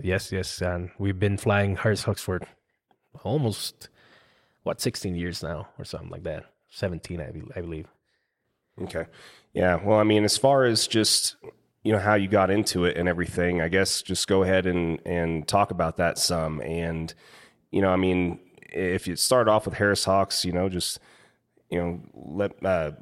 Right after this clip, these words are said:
Speaker 2: let us know basically how you, you know, got your first experience and, uh, you know, just what, what got you into everything.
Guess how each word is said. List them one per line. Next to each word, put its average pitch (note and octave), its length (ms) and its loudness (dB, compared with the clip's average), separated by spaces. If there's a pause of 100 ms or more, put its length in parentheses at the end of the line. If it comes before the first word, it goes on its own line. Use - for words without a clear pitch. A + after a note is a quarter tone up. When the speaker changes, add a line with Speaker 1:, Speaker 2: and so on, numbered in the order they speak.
(120)
Speaker 2:
let G2+ 140 0
us - 160 0
know G2+ 340 4
basically G2+ 600 0
how F#2+ 440 4
you, F#2 580 0 (360)
you F#2 100 -4
know, E2+ 160 0
got F2+ 220 2
your F2 100 -2
first G2+ 320 0
experience A2+ 720 2
and, F#2+ 260 2
uh, F#2 180 4
you F#2+ 120 2
know, G2+ 180 4
just G2 220 -4
what, G2 220 -2
what G2 140 0
got G2 260 2
you G2 80 2
into G2+ 120 2
everything. D2+ 440 -6